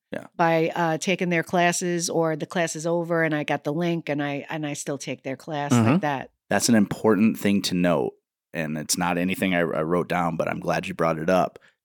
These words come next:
Speaker 1: Do you still, obviously, do you still take yoga classes?
Speaker 2: Oh, you always have to.
Speaker 1: Right.
Speaker 2: Yeah,
Speaker 1: Right.
Speaker 2: you always have to.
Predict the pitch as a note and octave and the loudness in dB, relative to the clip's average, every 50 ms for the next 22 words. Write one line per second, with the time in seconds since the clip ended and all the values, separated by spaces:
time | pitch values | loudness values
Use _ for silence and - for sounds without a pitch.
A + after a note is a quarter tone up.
0 | _ _ - G2+ G2+ G2+ G#2 A2 A#2 A2+ - - - - - F#2+ F2 E2+ D#2 E2+ | _ _ 4 4 6 8 8 8 8 8 6 2 0 0 0 2 2 2 2 2
1 | F#2 - - - D#2+ D#2+ D2 D#2 D2+ - - - D2+ D#2+ - C2 D#2 E2 F2+ G2+ | 0 0 0 -2 -4 -6 -4 -6 -6 -4 -4 -4 -4 -4 -6 -6 -4 -2 0 0
2 | A2 - - - E2 C2 - - - D2 D#2+ - - - - E2+ F#2 C3 E3+ A2+ | 2 0 0 0 -2 -2 -2 -4 -2 -2 -4 -4 -6 -12 -4 0 2 2 2 2
3 | - - - - - - - - - - - - G3+ G3+ G3 G3 G3+ A3+ B3 C4+ | -2 -4 -6 -4 -4 -6 -6 -8 -16 -20 -18 -8 -4 -2 2 2 2 2 2 0
4 | C4+ - - D#3 C3 C3 - - - A#2 A2+ G#2+ F#2+ G#2 A#2+ A#2+ A2 - - - | -2 -4 -4 -4 -4 -4 -8 -14 -16 -14 -8 0 2 6 6 6 6 6 2 -2
5 | - - - _ _ _ _ _ _ _ G3 F#3 F#3 F#3 F#3+ F#3+ G3 G#3 A#3 A3+ | -4 -4 -12 _ _ _ _ _ _ _ 0 2 2 4 4 4 4 2 2 0
6 | - F#3 E3+ D3+ D3+ - - - C#3 C3+ C3 C3+ C#3 | 0 0 -2 -2 -2 -4 -8 -8 -6 -6 -4 -6 -8